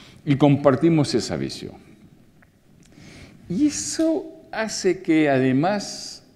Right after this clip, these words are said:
eh, tengamos una visión de integración al mundo que va a reflejarse en las políticas nacionales.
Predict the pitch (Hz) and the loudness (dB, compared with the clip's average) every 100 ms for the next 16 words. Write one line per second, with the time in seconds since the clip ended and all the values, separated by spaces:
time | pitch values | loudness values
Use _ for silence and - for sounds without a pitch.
0 | _ - 98 110 107 92 - 123 123 131 | _ -10 -4 -2 -2 -4 -4 -2 0 0
1 | 165 165 170 170 156 - - - - - | 0 0 -2 -2 -6 -14 -20 -20 -20 -20
2 | - - 156 165 160 151 120 123 123 - | -10 -4 0 2 2 2 0 0 0 0
3 | - 170 170 160 135 117 117 117 107 110 | 2 6 6 6 4 4 4 4 6 2
4 | 104 156 160 151 123 135 151 147 147 170 | 2 0 0 2 2 2 2 2 2 0
5 | - - - - 123 113 123 143 143 117 | -4 -16 -20 -2 0 2 0 0 -2 -4
6 | 107 - 101 - 123 120 107 90 - 90 | -4 -2 -4 -2 -4 -4 -4 -6 -6 -6
7 | 82 76 80 - 76 69 - - 50 50 | -4 -6 -8 -8 -12 -12 -14 -16 -16 -18
8 | 50 - - - | -18 -20 -20 -20